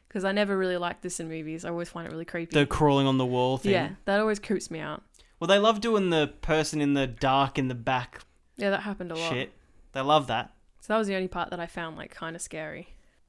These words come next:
Speaker 1: But the rest of it wasn't really scary. It was just, like, full emotion. Okay, it's got really good reviews on I M D B, right? Seven point three out of ten.
Speaker 2: Yeah.
Speaker 1: Eighty-nine percent Rotten Tomatoes, eighty-seven percent Metacritic. I think the general consensus of this movie is that everyone, like,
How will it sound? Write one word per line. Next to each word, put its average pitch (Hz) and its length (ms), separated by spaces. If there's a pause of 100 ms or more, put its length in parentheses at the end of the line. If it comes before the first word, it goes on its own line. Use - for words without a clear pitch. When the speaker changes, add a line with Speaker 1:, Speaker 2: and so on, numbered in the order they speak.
Speaker 1:
But 180 80
the 190 80
rest 185 240
of 165 60
it - 100
wasn't 175 240
really 170 140
scary. 170 340
It - 40
was - 100
just, - 240
like, 151 200
full 175 240
emotion. 165 520 (720)
Okay, 190 160
it's - 120
got 294 140
really 247 240
good 190 160
reviews 175 320
on 165 120
I 160 100
M 165 80
D 165 80
B, 160 240
right? 143 260 (800)
Seven 226 260
point 190 200
three 180 160
out 165 100
of 175 60
ten. - 320 (400)
Speaker 2:
Yeah. 147 180 (720)
Speaker 1:
Eighty-nine 196 400
percent 175 280
Rotten 156 180
Tomatoes, 151 560
eighty-seven 180 420
percent - 240
Metacritic. - 440 (680)
I 208 60
think 220 220
the 208 40
general 196 280
consensus 180 560
of 180 100
this 170 140
movie 165 280
is 165 100
that 165 120
everyone, 160 300
like, 147 160